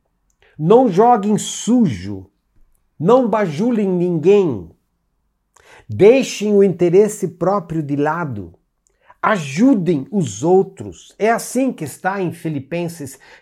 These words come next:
capítulo dois, e onde diz: "Esqueçam-se de vocês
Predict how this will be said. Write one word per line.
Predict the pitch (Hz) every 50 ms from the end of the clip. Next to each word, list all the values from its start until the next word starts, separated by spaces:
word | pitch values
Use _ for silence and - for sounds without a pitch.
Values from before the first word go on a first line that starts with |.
| _
capítulo | - - 151 - - 175 170 170 - 156 139 139
dois, | 113 101 147 165 180 175 160 151 - - _ - - _ -
e | 131 147
onde | 180 185 165 165
diz: | 160 190 226 208
"Esqueçam-se | 208 254 233 - - - - 208 262 285 294 254 - - - 226 208 170 170 - 175 170 - - - - _
de | 139 131 170
vocês | 226 196 190 156 - - - 180 190 185 175 135 - -